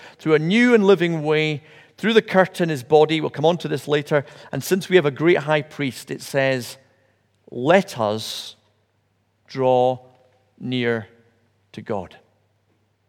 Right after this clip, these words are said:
You see how my pun's gonna help you remember this, isn't it? "Let us draw near to God." Now, actually, this is one of these things that we can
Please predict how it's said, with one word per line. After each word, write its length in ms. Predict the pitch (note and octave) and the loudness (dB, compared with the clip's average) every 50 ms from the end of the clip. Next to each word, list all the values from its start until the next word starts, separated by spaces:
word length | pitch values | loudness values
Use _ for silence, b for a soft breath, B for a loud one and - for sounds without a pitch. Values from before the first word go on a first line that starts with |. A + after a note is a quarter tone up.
| _ _ | _ _
You 80 | - | -16
see 160 | A#2+ - F#3 | -6 2 4
how 80 | F#3 E3+ | 4 4
my 140 | D3 C#3 B2 | 4 2 -2
pun's 340 | - - D3 D3 C#3 A#2+ - | 0 -2 -2 -2 -2 -4 -6
gonna 160 | C3+ B2+ A#2 | -6 -4 -4
help 180 | B2 C3+ - | -4 -4 -4
you 60 | - A2+ | -6 -8
remember 340 | A2+ A2+ A#2 B2 B2+ A#2+ | -6 -4 -6 -6 -6 -6
this, 160 | - - G2+ A#2+ | -8 -8 -10 -10
isn't 300 | C3+ - - A2+ - - | -10 -10 -10 -12 -10 -12
it? 100 | - - _ b b b b b b b b | -14 -14 _ b b b b b b b b
"Let 340 | - - D#3 D#3+ E3+ - - | 2 4 6 6 6 4 0
us 380 | C3+ G#2+ G2+ - - - - b b b b b b b b b - | -2 -2 -2 -6 -10 -14 -16 b b b b b b b b b -18
draw 240 | C#3+ B2 B2 B2+ A#2+ | -10 -6 -4 -4 -2
near 200 | A#2 A#2+ A#2 A2+ | -2 -4 -6 -6
to 120 | - - | -8 -10
God." 400 | - - - A2 A2 G2 F2 - - _ _ _ _ _ _ _ _ _ _ _ _ _ _ _ _ _ _ _ _ _ _ _ _ _ _ _ _ _ | -12 -8 -8 -8 -8 -8 -12 -16 -20 _ _ _ _ _ _ _ _ _ _ _ _ _ _ _ _ _ _ _ _ _ _ _ _ _ _ _ _ _
Now, 100 | C3 C3+ | -6 -4
actually, 600 | D3 E3 F#3 G3+ G3 - - - D3 C3 A#2 G#2 - _ _ _ _ _ _ _ _ _ _ _ _ _ _ _ _ _ _ - | 0 0 0 0 0 -4 -10 -8 -8 -8 -8 -10 -12 _ _ _ _ _ _ _ _ _ _ _ _ _ _ _ _ _ _ -8
this 160 | - F3 - | -6 -4 -4
is 120 | A3 F#3 F3+ | -4 -2 0
one 140 | F3+ F3 | 2 2
of 80 | E3 D3+ | 2 0
these 240 | C#3 C#3+ C3+ - - | -2 -4 -6 -8 -6
things 360 | - D3 C#3+ C#3 C#3 B2+ - | -6 -4 -4 -4 -6 -8 -8
that 200 | A#2+ B2 B2 - | -8 -8 -8 -6
we 140 | - C3+ B2 | -8 -10 -10
can 340 | - - C3 A#2+ A#2+ A2+ | -6 -4 -4 -2 -2 -4